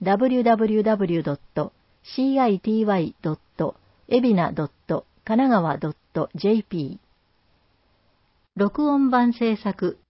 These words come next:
海老名市音声役ボランティア矢車の会。広報海老名は、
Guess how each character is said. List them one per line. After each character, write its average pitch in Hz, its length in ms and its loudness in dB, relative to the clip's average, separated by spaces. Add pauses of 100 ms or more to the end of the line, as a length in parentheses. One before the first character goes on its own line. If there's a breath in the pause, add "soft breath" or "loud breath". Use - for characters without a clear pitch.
海 226 240 2
老 - 0 -
名 277 140 4
市 220 160 -2
音 247 180 2
声 269 240 -2
役 254 240 -2
ボ 233 120 2
ラ 240 140 2
ン 226 100 4
テ 196 120 -6
ィ 160 140 0
ア - 80 -2
矢 190 180 0
車 240 320 2
の 143 140 -4
会。 139 340 -10 (1400)
広 294 260 2
報 190 200 2
海 202 160 0
老 202 120 2
名 175 120 0
は、 160 240 -4